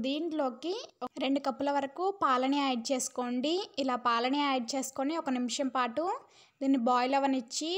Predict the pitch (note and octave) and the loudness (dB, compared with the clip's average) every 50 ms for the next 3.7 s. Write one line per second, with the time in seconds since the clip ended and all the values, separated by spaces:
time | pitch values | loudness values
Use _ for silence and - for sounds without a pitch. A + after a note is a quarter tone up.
0 | G#4 G4+ - - B3+ A#3 A#3+ B3+ C#4 C4 - D4 C4+ - - C4+ C4 - - - | -2 -2 -2 -2 0 2 2 0 0 0 -2 -2 -2 0 -2 -4 -4 -6 -6 -6
1 | - A#3+ A3+ A#3+ B3 C4 D4 E4+ G4+ B4 C#5 - _ _ _ _ _ _ _ _ | -6 -4 -4 -4 -4 -2 -2 -2 -2 -4 -4 -10 _ _ _ _ _ _ _ _
2 | _ _ _ - B3+ B3+ C4 B3+ - C4 B3 A#3 B3+ C4+ - - - D4 C#4 - | _ _ _ -6 -2 -2 -2 -2 -2 -4 -2 -2 -2 -4 -4 -2 -2 -2 -2 -2
3 | - - C4+ C4+ C4 C#4 D4 E4+ F#4+ G#4 G4 E4 C#4 B3+ | -4 -4 -2 -2 0 0 0 -2 -2 -2 -2 -2 0 -2